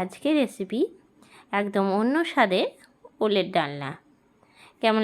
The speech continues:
লাগলো রেসিপিটা অবশ্যই জানাবেন। গরম ভাতের সাথে কিন্তু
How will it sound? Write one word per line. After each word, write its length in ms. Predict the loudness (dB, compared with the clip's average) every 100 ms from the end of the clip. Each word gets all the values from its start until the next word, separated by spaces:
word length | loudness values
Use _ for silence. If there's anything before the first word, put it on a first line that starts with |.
| 4
লাগলো 240 | 4 2 0
রেসিপিটা 480 | 0 -4 -2 4 6
অবশ্যই 360 | 4 0 -2 0
জানাবেন। 440 | 0 0 0 0 -2 -4 _ -20 _
গরম 340 | 4 6 6 2
ভাতের 380 | 2 0 0 -4 -4
সাথে 200 | -2 -2
কিন্তু 360 | -2 -2 0